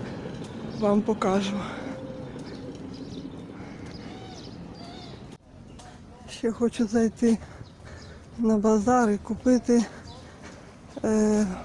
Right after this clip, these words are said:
побризгати бур'ян вдома. Там, де дуже заросло, я нічим не тяпкою не зможу, бо здоров'я нема.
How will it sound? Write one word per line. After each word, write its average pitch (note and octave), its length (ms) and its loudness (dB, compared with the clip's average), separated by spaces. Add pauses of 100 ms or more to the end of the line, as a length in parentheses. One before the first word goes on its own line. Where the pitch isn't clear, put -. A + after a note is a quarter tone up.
(100)
побризгати A3+ 800 6
бур'ян A#3 560 8
вдома. G#3 360 8 (1300)
Там, A3 240 8
де A3+ 120 8
дуже A3 340 8
заросло, A3+ 680 6 (300)
я A3+ 380 6 (840)
нічим A#3 520 8
не A#3 100 10
тяпкою B3 560 6
не A#3 180 10
зможу, B3 580 8 (1800)
бо A3+ 240 10
здоров'я A#3 680 10
нема. A3 400 8